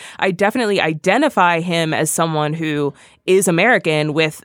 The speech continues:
a himbo American male sense of humor. And so, yeah, it, it's just very, I mean, the entire thing to me truly felt like I was in a dream or an alternate reality. But shout out to him. You know, I'm, I hope that he gets that bag and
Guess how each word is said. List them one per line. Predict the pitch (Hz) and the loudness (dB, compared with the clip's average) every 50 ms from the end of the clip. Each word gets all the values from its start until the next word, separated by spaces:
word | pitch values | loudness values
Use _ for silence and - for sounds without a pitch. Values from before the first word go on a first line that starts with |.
| _ - | _ -2
a | 165 165 160 151 147 143 139 139 139 135 - | 0 2 2 2 2 2 2 0 0 -2 -4
himbo | - - - 214 220 214 196 190 185 180 175 170 | -6 -2 0 0 2 2 2 2 2 4 2 2
American | 165 165 170 160 160 151 - 156 156 | 2 2 2 0 0 0 -2 -2 0
male | 156 165 165 156 151 143 143 143 | 2 2 2 2 2 0 0 -2
sense | - - - - 175 147 135 - - | -4 -4 -4 -2 -2 -2 -4 -6 -8
of | 117 - | -12 -6
humor. | - 220 262 180 135 123 135 - 202 196 - - - - - - - - - | -2 0 0 0 -2 -4 -6 -8 -10 -12 -12 -18 -20 -20 -20 -20 -20 -16 -2
And | - 226 226 | 2 2 2
so, | - - 247 220 | 4 2 2 2
yeah, | 220 214 262 359 277 156 | 2 2 2 2 2 2
it, | 143 185 175 - | 2 0 0 0
it's | 262 262 - - | 0 0 0 -2
just | 311 330 233 190 | -2 -2 0 0
very, | 196 208 330 349 - - | 2 2 2 2 0 0
I | 311 285 | 0 0
mean, | 330 339 | 0 0
the | 320 339 359 | 0 0 0
entire | 320 262 - - - - - - 370 359 359 339 320 285 | -2 -2 -4 -10 -10 -4 0 2 2 2 2 2 0 -2
thing | - - 285 277 277 254 | 0 0 0 0 0 0
to | - 190 | -2 -2
me | 190 180 165 | 0 0 -2
truly | 160 - - - - 277 269 247 226 208 | -2 -4 -6 -4 -2 0 0 0 0 -2
felt | 180 - - 202 180 175 - - | -4 -2 0 0 0 0 -2 -4
like | 165 156 139 127 127 123 - _ - - - - - - - _ _ - | -4 -2 0 0 0 -2 -6 _ -18 -20 -20 -20 -20 -20 -20 _ _ 0
I | 175 165 160 160 160 | 2 2 2 2 2
was | 151 160 156 147 - | 2 0 0 0 0
in | - - 165 156 147 143 135 127 123 - - | -2 0 2 2 2 2 0 -2 -4 -2 0
a | 147 147 139 131 135 | 2 2 4 4 2
dream | 135 143 - 170 160 151 143 143 147 | 0 0 0 2 2 2 2 2 0
or | 139 135 | -2 -2
an | 131 | 0
alternate | - 147 147 - - 151 127 98 58 - _ | 0 0 0 0 -2 -4 -4 -4 -6 -8 _
reality. | 156 147 131 120 135 139 127 120 - - - - - - - - | -8 -6 -2 0 0 0 0 -2 -4 -8 -10 -10 -10 -12 -6 -6
But | 202 196 | -4 0
shout | - 330 403 | 2 2 4
out | 453 453 453 | 4 2 2
to | - 240 | 2 2
him. | 214 254 254 165 117 - 95 | 2 2 2 0 0 -2 -2
You | 143 143 | -2 -2
know, | 147 143 | 0 0
I'm, | 151 156 156 147 - | 0 -2 -2 -2 -2
I | - 165 160 | -2 -2 0
hope | 170 175 175 - | -2 -2 -2 -2
that | 160 160 | -4 -4
he | 175 180 175 170 165 160 - - _ _ - - | -2 -4 -4 -6 -6 -8 -14 -20 _ _ -20 -8
gets | 151 165 156 - | -6 -6 -4 -2
that | - 135 - | -4 -4 -2
bag | - 139 156 170 143 123 123 135 151 - - - | 0 0 0 0 0 0 -2 -4 -6 -10 -14 -10
and | 151 143 135 139 131 | -8 -6 -6 -6 -8